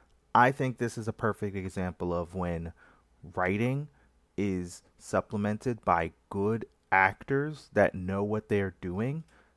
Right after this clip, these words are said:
then it can really have a huge impact. For example, you have Hannah Simone. She plays Sam, Nell's best friend, and that name might sound familiar to you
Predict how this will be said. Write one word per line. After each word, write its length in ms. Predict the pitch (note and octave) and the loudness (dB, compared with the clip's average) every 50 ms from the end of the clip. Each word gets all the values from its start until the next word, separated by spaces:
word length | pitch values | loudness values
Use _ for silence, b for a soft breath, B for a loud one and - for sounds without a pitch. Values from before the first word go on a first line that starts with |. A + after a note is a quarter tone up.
| b b | b b
then 500 | G2 G#2 G2 G2 F#2+ F#2 F#2 F#2 E2+ - _ _ _ - | -2 0 0 2 2 0 -2 -4 -6 -8 _ _ _ -6
it 120 | A#2 A2 | -6 -4
can 300 | - - A#2 G#2+ F#2+ F2 | -2 -2 -4 -4 -4 -6
really 420 | F2 G2+ G2+ G2+ G2+ F#2+ F#2+ F#2+ F#2 | -4 -2 0 2 2 2 0 -2 -2
have 440 | E2 F2+ G2 F2+ F2+ F2 E2+ D#2+ - - | 0 2 4 4 4 4 2 0 -4 -8
a 100 | C#2+ - | -10 -10
huge 540 | - - - - F2+ E2+ D#2+ D2+ - - - - | -10 -12 -12 -10 -8 -8 -8 -10 -12 -14 -14 -10
impact. 600 | - C#2 C#2 C#2 - G2+ - - - - - - - _ _ _ _ _ _ _ _ _ _ _ _ _ _ _ _ _ _ _ _ _ _ _ _ _ _ _ _ _ | -8 -8 -8 -8 -6 -6 -6 -6 -6 -12 -18 -20 -20 _ _ _ _ _ _ _ _ _ _ _ _ _ _ _ _ _ _ _ _ _ _ _ _ _ _ _ _ _
For 220 | - - D#3 D3+ | -6 -2 0 0
example, 520 | C#3+ C3+ - D3+ D3 C#3+ C#3 - - - - _ _ _ - | 0 0 -2 -2 -2 -2 -4 -6 -8 -8 -10 _ _ _ -6
you 180 | - G#2 G#2+ | -4 -2 0
have 420 | G2 G#2+ G2 F#2+ F#2+ F#2+ F2 - - b b b b b b b | 2 4 4 6 4 4 2 -2 -8 b b b b b b b
Hannah 340 | - - B2 A#2 A#2 A#2 A2+ | -2 0 2 2 2 2 0
Simone. 540 | A2 - - G#2 G#2 G#2 G#2 G#2 A2+ D#3+ F#3 - _ _ _ _ _ | -2 -4 -2 0 0 2 2 0 0 -2 -6 -8 _ _ _ _ _
She 200 | - - - A2 | -14 -8 -6 -6
plays 360 | G2 - - A#2 G#2+ G2+ G2+ | -6 -2 0 2 2 2 0
Sam, 560 | - - - - A2 G2+ G#2 A2+ B2 D3+ D#3+ - _ _ - | -4 -6 -4 0 0 2 2 2 0 -2 -4 -10 _ _ -4
Nell's 300 | G2+ G#2 G2+ G2 F#2+ - | -2 0 0 0 -2 -2
best 300 | - - E2 F2+ - - | -2 -2 -2 -2 -2 -6
friend, 420 | - F2+ F2+ F2+ G2+ C#3 C#3 C#3 - - | -4 -2 0 0 0 -2 -4 -6 -6 -4
and 300 | - G#2 G2+ F#2+ F2+ F2 | -2 0 0 0 0 4
that 220 | G#2+ G#2+ G#2+ - - | 6 6 6 6 4
name 260 | G#2+ A2+ A2 G#2+ G#2 | 2 2 2 2 2
might 280 | G2+ G#2 G#2 F#2+ - | 2 0 0 -2 -4
sound 340 | - - - G#2+ G#2 G#2 G2+ | -6 -6 -2 -2 -2 -2 -4
familiar 540 | - - G2+ G2 G2+ A2+ C#3+ G#3 F#3 F#3 C#3+ | -8 -8 -6 -4 -2 0 0 0 0 -2 -6
to 180 | C3+ - - G#2 | -8 -8 -10 -8
you 240 | - F#2+ C3+ F3 | -6 -6 -6 -8